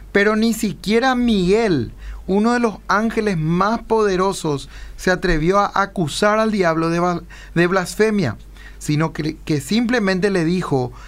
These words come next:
"Que el Señor te reprenda". Esto ocurrió cuando Miguel disputaba con el diablo acerca del cuerpo de Moisés. Pero esa gente se burla de cosas que no entiende. Como animales irracionales,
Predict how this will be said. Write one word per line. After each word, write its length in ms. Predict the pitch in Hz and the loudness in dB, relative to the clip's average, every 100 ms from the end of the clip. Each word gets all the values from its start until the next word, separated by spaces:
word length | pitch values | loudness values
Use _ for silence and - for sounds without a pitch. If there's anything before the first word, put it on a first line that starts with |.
| - | -8
"Que 140 | - 185 | 0 2
el 140 | 185 | 2
Señor 520 | 180 185 143 175 220 | 0 -2 0 2 0
te 160 | 214 226 | 0 0
reprenda". 680 | 202 185 156 143 120 98 - - - - - | -2 -2 0 2 0 -2 -8 -18 -20 -20 -6
Esto 260 | 143 147 190 | -4 0 0
ocurrió 640 | 185 175 147 190 233 - - | 0 0 2 4 2 0 -4
cuando 320 | 175 170 170 | -2 0 0
Miguel 340 | 160 139 147 | 0 0 0
disputaba 720 | 165 180 180 135 151 160 170 170 | 0 -2 -4 -4 0 2 0 0
con 160 | 175 | -2
el 120 | 170 | -2
diablo 600 | 151 143 151 180 196 196 - - - | 0 2 4 2 2 -2 -2 -8 -8
acerca 540 | - 151 - 165 156 170 | -4 -2 0 0 0 0
del 140 | 151 | 0
cuerpo 360 | - 151 143 160 | 0 0 0 0
de 80 | 156 | 0
Moisés. 680 | 156 143 123 107 - - - - - - - - | 0 -2 -2 -4 -6 -16 -18 -18 -18 -18 -8 0
Pero 240 | 151 156 | 2 4
esa 240 | 196 226 | 2 0
gente 540 | 208 226 226 214 175 160 | 0 0 4 6 6 2
se 240 | - 160 | 0 -2
burla 680 | 131 131 208 254 247 240 220 - - - | 0 0 2 2 2 0 -2 -10 -20 -4
de 220 | 170 170 | -2 -2
cosas 440 | 170 180 180 - - | 0 -2 0 -4 -2
que 200 | 190 165 | -2 0
no 240 | 170 196 | 0 0
entiende. 760 | 202 175 175 196 208 175 113 92 - - - | 0 -2 0 2 2 2 -2 -6 -16 -20 -10
Como 300 | - 160 170 | -2 2 2
animales 640 | 175 170 143 160 196 214 208 240 | 2 0 2 2 2 0 -2 -2
irracionales, 1040 | 226 226 220 - 180 165 185 170 107 | 0 2 0 -2 0 0 0 0 -4